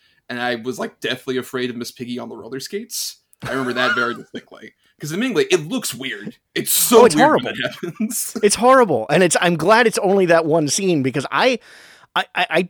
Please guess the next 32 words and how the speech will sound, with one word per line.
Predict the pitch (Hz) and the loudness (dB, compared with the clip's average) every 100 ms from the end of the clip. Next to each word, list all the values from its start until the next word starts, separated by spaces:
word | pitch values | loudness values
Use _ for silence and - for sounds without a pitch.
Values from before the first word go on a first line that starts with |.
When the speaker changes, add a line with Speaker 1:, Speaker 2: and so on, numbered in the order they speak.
| - | 2
Speaker 2:
don't | 214 240 180 | 4 6 4
remember | 175 170 180 170 | 2 2 2 0
being | 135 160 156 147 | 0 0 2 2
aware | 131 120 131 147 156 | 0 0 2 2 2
of | 147 127 127 123 | 0 -4 -6 -2
that | 131 135 - | 0 0 0
aspect | 139 143 - 143 127 | -2 -2 0 0 0
of | 143 120 | -4 -4
these | 127 120 | -4 -2
movies | 123 135 131 120 | 0 0 -2 -2
when | 131 | -4
I | 120 | -2
was | 120 | -4
a | 113 | -6
kid, | - 190 156 127 | 0 2 2 0
and | 123 | -2
when | 123 | -4
I | 123 | -4
revisited | 120 156 151 156 143 127 | -2 -2 0 0 0 -4
Great | 127 135 | -2 -2
Muppet | 127 139 165 | 0 -4 -4
Caper | - 123 120 117 | -6 -6 -4 -6
and | 120 117 | -4 -6
it's | 113 | -6
in | 120 | -8
three | 113 127 139 | -6 -2 0
different | 139 131 131 | 0 -2 -6
spots | - 127 - | -4 -4 -4
in | 123 | -6
the | |
movie, | 117 165 143 120 | -2 -2 -2 -6
it, | 117 | -8